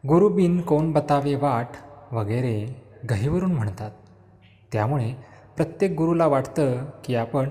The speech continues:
वाट दाखवणारे अधिकारी आहोत म्हणून. अहो, गुरुशिवाय कोणी वाट दाखवत नाही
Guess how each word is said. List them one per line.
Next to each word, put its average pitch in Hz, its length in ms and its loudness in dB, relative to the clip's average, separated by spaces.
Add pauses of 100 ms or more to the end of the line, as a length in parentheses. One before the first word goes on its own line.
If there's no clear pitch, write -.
(100)
वाट 120 200 -2
दाखवणारे 123 640 -4
अधिकारी 123 540 -6
आहोत 101 320 -6
म्हणून. 95 200 -8 (720)
अहो, 113 320 0 (520)
गुरुशिवाय 123 600 0 (300)
कोणी 175 200 2
वाट 139 300 0
दाखवत 135 400 -4
नाही 127 380 -6